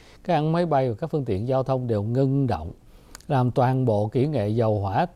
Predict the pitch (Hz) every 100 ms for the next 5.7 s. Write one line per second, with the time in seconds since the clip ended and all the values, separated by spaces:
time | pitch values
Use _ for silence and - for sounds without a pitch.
0 | - - - - - - - - - -
1 | - - - - - - - - - -
2 | 127 143 - 131 117 107 101 135 - -
3 | - - 160 151 120 95 - - - -
4 | - 143 113 110 117 110 175 190 170 101
5 | 117 107 101 131 127 151